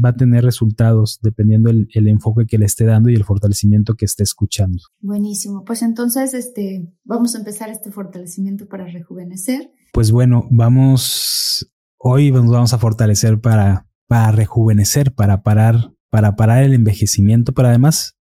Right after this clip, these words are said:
Speaker 1: para empezar a rejuvenecer. Como se los dije hace rato, si quieren probar qué tantos resultados pueden obtener de escuchar este fortalecimiento durante muchos días,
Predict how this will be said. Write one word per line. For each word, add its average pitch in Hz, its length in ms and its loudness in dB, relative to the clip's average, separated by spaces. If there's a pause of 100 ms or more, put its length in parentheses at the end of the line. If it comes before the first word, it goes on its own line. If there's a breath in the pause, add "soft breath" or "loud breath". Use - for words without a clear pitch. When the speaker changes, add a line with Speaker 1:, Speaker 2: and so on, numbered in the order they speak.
(140)
Speaker 1:
para 107 400 4
empezar 107 400 2
a 120 100 4
rejuvenecer. 107 640 2
Como 117 180 0
se - 80 -2
los 113 160 2
dije 123 220 0
hace 110 180 0
rato, 113 460 0 (880)
si 110 220 -4
quieren 160 300 2
probar 120 460 2 (320)
qué 113 100 -2
tantos 120 320 2
resultados 110 640 2
pueden 110 240 2
obtener 104 540 2
de 104 80 2
escuchar 107 400 0
este 110 160 0
fortalecimiento 107 920 2
durante 104 640 2
muchos 120 420 2
días, 110 420 0